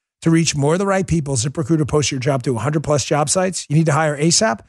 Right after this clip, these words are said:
ZipRecruiter's smart technology finds great matches for your job sooner. You want first dibs on talent? ZipRecruiter lets you invite the most qualified people to apply to your job.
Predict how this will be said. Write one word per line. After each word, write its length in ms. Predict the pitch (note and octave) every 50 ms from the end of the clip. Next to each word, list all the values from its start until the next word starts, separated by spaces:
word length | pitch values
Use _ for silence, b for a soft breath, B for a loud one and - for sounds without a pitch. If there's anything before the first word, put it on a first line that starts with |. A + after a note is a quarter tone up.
| _ _ _ _ _ - -
ZipRecruiter's 480 | F3 D#3 E3+ E3 - G3+ F#3+ F3+ D#3+ -
smart 320 | - D3+ D#3 D#3 F3 -
technology 540 | - F3+ D3+ F3+ F3 D#3+ D#3 D#3 C3 B2+ C#3
finds 320 | - C#3+ C3+ C3 B2 A#2+
great 240 | - D3+ D3+ E3 D#3
matches 400 | D#3+ D#3+ D#3 C#3+ - - - -
for 100 | - A#2
your 300 | A2+ A2 B2+ D3 D#3+ D#3+
job 320 | C3 C3+ D3 C3+ - B2+
sooner. 320 | A#2 - - A#2+ A2 F2 - _ _ _ _ _ _ _ -
You 80 | - C3+
want 160 | C#3+ D3 -
first 260 | - E3 D#3 B2+ -
dibs 220 | F#3 F3 D#3+ C#3 D#3+
on 160 | E3 E3 D3
talent? 420 | - E3 F3+ F#3 G#3 A3+ A#3 -
ZipRecruiter 540 | D3+ B2+ C3+ D3 - E3+ C3+ C#3+ E3+ D#3+ D3+
lets 200 | C#3 A#2+ G#2+ -
you 240 | D3+ E3 F#3+ F#3+ E3+
invite 280 | D3+ B2+ C#3 C3+ C3+
the 80 | - D3
most 160 | C3 A#2+ -
qualified 480 | - - C#3+ C#3+ C#3+ A#2+ D#3 D3+ D3 -
people 260 | D#3+ E3+ D#3 F3 F3
to 60 | D#3+
apply 400 | C3+ G#2+ - D3 C#3 C3+ C3+ C3+
to 60 | C3
your 180 | C3+ D#3+ G#3+ A3
job. 280 | D3+ - G#2+ D2+ C#2